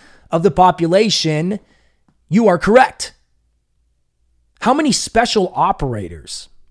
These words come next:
are in the United States military? Well, this is an easy one. If you've got two million military members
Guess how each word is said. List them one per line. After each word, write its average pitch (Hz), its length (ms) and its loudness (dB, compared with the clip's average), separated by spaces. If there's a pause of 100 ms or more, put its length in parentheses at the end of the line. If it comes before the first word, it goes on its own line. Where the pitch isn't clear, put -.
are 139 120 0
in 143 160 0
the 139 60 0
United 127 260 -2
States - 320 -8
military? 110 420 -8
Well, 131 160 -4
this 196 200 2
is 202 120 -2
an 180 120 2
easy 160 340 -2
one. 143 220 -4
If 147 120 -6
you've 156 120 -2
got 160 240 -2
two 269 300 0
million 202 880 0 (720)
military 170 500 0
members 139 500 -4